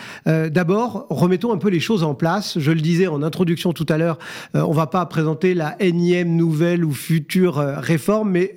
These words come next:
il va nous falloir quand même un petit rappel de barème, Sonia, pour savoir où on en est en termes de retraite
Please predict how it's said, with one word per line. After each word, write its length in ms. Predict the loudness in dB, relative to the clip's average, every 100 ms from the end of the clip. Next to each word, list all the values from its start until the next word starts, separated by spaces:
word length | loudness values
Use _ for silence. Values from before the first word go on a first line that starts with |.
| -2
il 120 | 0
va 100 | 2
nous 120 | 0
falloir 360 | 0 0 -2 -2
quand 100 | 0
même 200 | 0 -2 -6 -18 -4
un 100 | -2
petit 200 | 0 0
rappel 340 | 0 0 -2 0
de 60 | 0
barème, 400 | 0 0 0 0
Sonia, 460 | 0 2 2 0 -6 -14 -10
pour 160 | -6 -2
savoir 400 | 0 0 -4 0
où 60 | 2
on 200 | 4 2
en 160 | 2
est 280 | 0 -2 -4 -2
en 100 | 0
termes 260 | 2 2
de 60 | 0
retraite 480 | 0 0 0 -2